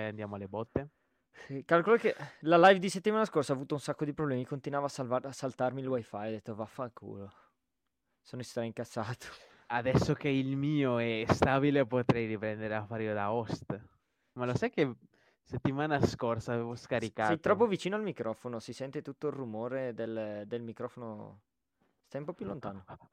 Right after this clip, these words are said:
Speaker 1: Eh, fra, è che se lo devo avere così perché così sente un po' di meglio. Guarda,
Speaker 2: Eh,
Speaker 1: lo me-,
Speaker 2: no,
Speaker 1: lo
Speaker 2: non è
Speaker 1: metto qui, lo metto qui.
Speaker 2: Non ti preoccupare, se si sente basso ti posso alzare io, non è quello il
Speaker 1: Easy,
Speaker 2: problema.
Speaker 1: che se lo sento qui, guarda, così.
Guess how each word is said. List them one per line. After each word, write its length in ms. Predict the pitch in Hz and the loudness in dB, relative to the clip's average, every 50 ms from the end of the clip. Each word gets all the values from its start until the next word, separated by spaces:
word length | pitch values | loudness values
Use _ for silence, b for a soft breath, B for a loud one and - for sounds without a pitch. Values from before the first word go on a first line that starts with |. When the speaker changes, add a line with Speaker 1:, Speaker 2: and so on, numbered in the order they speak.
| - - _ _ _ _ _ _ _ _ _ _ _ _ - | -20 -20 _ _ _ _ _ _ _ _ _ _ _ _ -4
Speaker 1:
Eh, 460 | 113 117 117 117 117 113 113 113 107 | -2 0 0 2 0 0 0 -2 -4
fra, 160 | - 131 131 123 | -4 -2 -2 -2
è 60 | 117 | -2
che 120 | - 123 | -4 -6
se 80 | 113 120 | -6 -6
lo 60 | 120 | -4
devo 180 | 113 120 120 117 | -2 -2 -2 -2
avere 240 | 113 113 113 110 | -2 -4 -6 -6
così 180 | 107 113 110 113 | -6 -8 -8 -8
perché 200 | 104 107 - 110 | -10 -10 -10 -10
così 140 | 110 107 113 | -10 -10 -12
sente 280 | 110 - 117 113 110 110 | -12 -12 -12 -12 -12 -12
un 80 | 107 | -12
po' 100 | 104 - | -10 -10
di 100 | 104 101 | -10 -10
meglio. 200 | 98 98 95 95 | -10 -10 -10 -8
Guarda, 180 | 95 101 165 175 | -4 0 2 4
Speaker 2:
Eh, 60 | 185 | 4
Speaker 1:
lo 120 | 196 196 196 | 4 4 4
me-, 120 | 196 196 | 4 4
Speaker 2:
no, 200 | 196 196 196 196 | 6 6 6 4
Speaker 1:
lo 60 | 185 | 4
Speaker 2:
non 100 | - 170 143 | 2 2 0
è 100 | 143 - | 0 -2
Speaker 1:
metto 220 | - - 143 120 | -2 -4 -4 -4
qui, 240 | - 135 143 151 151 | -4 -4 -2 -2 0
lo 120 | 143 135 | -2 -2
metto 320 | 131 131 131 - - 131 120 | -2 -4 -6 -6 -8 -10 -8
qui. 220 | - 131 139 165 | -6 -6 -4 0
Speaker 2:
Non 140 | 170 202 214 | 0 2 2
ti 80 | 233 | 2
preoccupare, 440 | 220 240 262 - 208 160 156 131 123 | 2 2 2 2 6 8 8 8 8
se 140 | 117 - 185 | 4 0 -2
si 140 | - - - | -4 -4 -6
sente 280 | - 208 208 175 170 | -6 -6 -2 -2 0
basso 340 | 139 135 139 147 - - - - | 2 2 2 2 0 -6 -16 -20
ti 100 | - - | -10 -6
posso 260 | - 160 165 - 175 | -4 -4 -2 -2 -2
alzare 360 | 160 131 - - 139 127 120 | -4 -4 -4 -8 -8 -6 -6
io, 300 | 113 117 120 117 107 101 | -6 -4 -4 -4 -6 -6
non 300 | 107 104 104 107 110 113 | -8 -12 -10 -10 -10 -10
è 80 | 120 127 | -10 -10
quello 200 | - 120 110 107 | -10 -10 -10 -10
il 60 | 107 - | -10 -10
Speaker 1:
Easy, 140 | 110 110 104 | -12 -10 -10
Speaker 2:
problema. 140 | 101 104 98 | -10 -10 -10
Speaker 1:
che 100 | 110 110 | -10 -10
se 120 | - 139 | -8 -6
lo 100 | 131 127 | -6 -6
sento 300 | 120 147 147 139 135 143 | -6 -6 -8 -8 -6 -8
qui, 280 | 131 - 143 151 117 98 | -6 -6 -6 -6 -6 -4
guarda, 340 | 117 123 120 113 98 107 104 | -4 -2 -2 -2 -4 -8 -10
così. 420 | - 131 127 113 117 143 180 285 | -10 -10 -10 -10 -8 -10 -10 -10